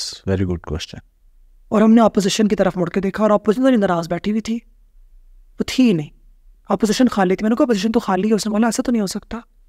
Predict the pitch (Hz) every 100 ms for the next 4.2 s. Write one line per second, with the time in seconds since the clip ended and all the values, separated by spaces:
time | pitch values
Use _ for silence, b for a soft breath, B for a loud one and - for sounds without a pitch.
0 | _ - - - _ _ - _ _ _
1 | - _ - 202 220 196 190 262 254 196
2 | 180 185 185 202 214 202 196 190 233 220
3 | 175 160 160 190 - 208 - 233 202 -
4 | 226 -